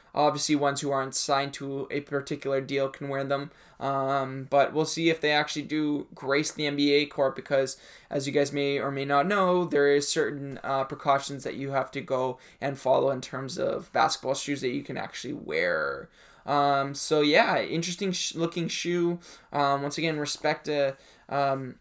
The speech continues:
you know, a design that is always going for it. So shout out to Yeezy on these. Next up, uh, shoes that I'm excited about are the Scribble Swoosh Blazers. So these just got, uh,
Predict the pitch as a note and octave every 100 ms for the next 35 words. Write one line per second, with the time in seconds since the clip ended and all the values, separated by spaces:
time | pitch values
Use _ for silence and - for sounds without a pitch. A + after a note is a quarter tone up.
0 | _ - D3+ D3 C#3 C3+ C3+ C#3 C#3 C#3
1 | C3+ B2+ C3+ D3 C#3 C#3+ D3 D3+ C#3+ D3
2 | D3 C#3+ C#3 - C#3 C#3 D3 C3 C3 C3+
3 | C#3 D3 C#3+ C#3 C#3+ D#3+ E3 E3 - -
4 | - G#3 A3+ - A#3 A3+ - - - D#3+
5 | E3 D#3+ F#3+ F3+ E3+ D#3+ E3+ - E3+ E3
6 | D#3+ D#3+ E3 E3 - - - _ _ _
7 | _ - - D3+ C#3+ D3 - - E3+ F3
8 | F3 - D3+ D#3 F3+ F3 - - - -
9 | - C3+ D3 D3 D3 E3+ A#3+ F#3 D#3+ B2+
10 | A2+ - F3 E3 F#3 F3 E3 - D#3 C#3+
11 | - D3+ C#3+ C#3 C3+